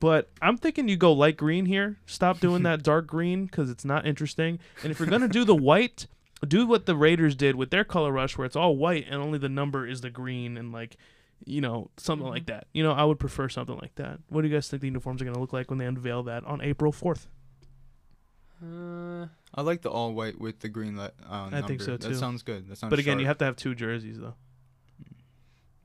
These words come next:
Speaker 3: Yeah. Um, I, I think it's gonna be,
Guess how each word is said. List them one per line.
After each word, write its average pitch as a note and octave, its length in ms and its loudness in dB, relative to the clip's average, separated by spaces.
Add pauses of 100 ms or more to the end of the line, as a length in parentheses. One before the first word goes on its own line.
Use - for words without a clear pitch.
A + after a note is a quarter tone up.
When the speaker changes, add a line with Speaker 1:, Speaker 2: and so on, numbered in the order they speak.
(140)
Speaker 3:
Yeah. C3+ 300 -12 (540)
Um, F3+ 680 -2 (240)
I, E3 200 -8
I F3 160 -2
think D4 300 -6
it's - 220 -10
gonna E3+ 200 -6
be, C#3+ 560 -10